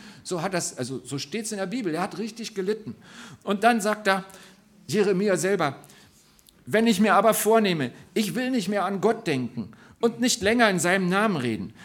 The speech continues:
dann brennt dein Wort, Gott, in meinem Herzen wie ein Feuer.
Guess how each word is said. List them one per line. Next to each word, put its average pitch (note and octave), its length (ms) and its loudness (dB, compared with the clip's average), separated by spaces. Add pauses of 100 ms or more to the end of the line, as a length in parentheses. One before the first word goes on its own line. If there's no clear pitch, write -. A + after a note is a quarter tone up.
(200)
dann G#3+ 180 2
brennt A#3 380 0
dein B3 340 0
Wort, A3+ 280 -2
Gott, F3+ 200 -2
in F#3+ 140 -4
meinem G3 200 -2
Herzen G#3 420 -2
wie G#3 100 -2
ein G3+ 100 -2
Feuer. G3 480 -2